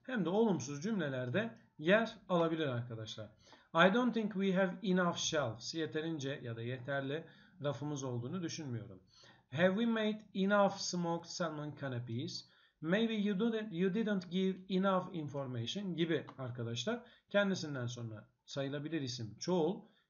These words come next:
kendisinden sonra sayılamayan isim tekil formatta kullanılmış. Verilmek istenen ifade açıksa enough ardında bir isim olmaksızın özne ya da nesne olarak, e, birkaç quantifier'ımızda bahsettik,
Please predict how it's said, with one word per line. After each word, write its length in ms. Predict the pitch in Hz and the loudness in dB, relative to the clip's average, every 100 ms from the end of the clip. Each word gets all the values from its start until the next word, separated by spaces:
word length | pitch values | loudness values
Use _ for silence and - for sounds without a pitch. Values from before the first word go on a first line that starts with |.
| _ | _
kendisinden 600 | 175 180 180 175 170 143 | -2 0 0 -2 -4 -4
sonra 460 | 123 117 104 101 | -6 -8 -10 -12
sayılamayan 580 | 113 - 135 175 156 117 | -10 -8 -4 -4 -4 -4
isim 340 | 117 123 226 233 - _ - | -4 -2 -4 -4 -12 _ -6
tekil 260 | 170 196 | -2 -2
formatta 560 | 185 139 120 123 123 208 | -2 -2 -2 -2 -2 -4
kullanılmış. 680 | 170 151 147 147 143 117 - - - _ - | -2 0 0 0 0 0 -4 -12 -20 _ 0
Verilmek 460 | 160 190 220 262 | 4 6 6 4
istenen 400 | 233 - 214 214 | 2 2 0 2
ifade 460 | 202 196 190 180 156 | 2 6 6 6 4
açıksa 640 | 147 - 233 - 147 147 - _ _ - | 0 -2 -4 -2 -4 -4 -16 _ _ 0
enough 360 | 196 196 208 - | 4 4 4 0
ardında 440 | 185 180 190 202 | 2 4 4 2
bir 80 | 190 | 2
isim 280 | 190 180 185 | 2 0 0
olmaksızın 720 | 180 185 220 220 156 127 143 | 2 2 0 -2 -4 -4 -4
özne 280 | 190 196 208 | -4 -2 0
ya 100 | 170 | 0
da 100 | 139 | 0
nesne 300 | 160 175 190 | -2 -2 -2
olarak, 480 | 165 120 156 - - _ _ _ | -2 -2 -4 -6 -18 _ _ _
e, 220 | 156 143 143 | -2 -2 0
birkaç 340 | 165 170 170 | 0 0 0
quantifier'ımızda 920 | 170 160 156 151 156 151 147 127 127 | 0 -2 -2 2 4 4 -2 -4 0
bahsettik, 580 | 143 180 185 143 143 170 | 2 2 0 -4 -6 -10